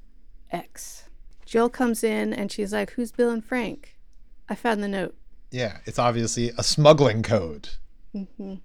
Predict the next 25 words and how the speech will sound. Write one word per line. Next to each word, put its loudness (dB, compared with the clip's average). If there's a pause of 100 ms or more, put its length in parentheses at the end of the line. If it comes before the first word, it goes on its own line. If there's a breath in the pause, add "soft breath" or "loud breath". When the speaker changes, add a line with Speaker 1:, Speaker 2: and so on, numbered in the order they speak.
(280)
Speaker 1:
He's -6
basically -4
like, -6
"Shut -8
the -14
fuck -14
up." -14 (460)
Speaker 2:
And -4
then -2
she's -6
like, -6
"Hey, -2
your -4
watch -6
is -14
broken." -14
Speaker 1:
<laughs> -14 (960 loud breath)
Oh, -4
the -10
watch. -10 (340 soft breath)
Speaker 2:
Yeah, 2
the 2
time 12
motif. 6
Speaker 1:
Mm. 6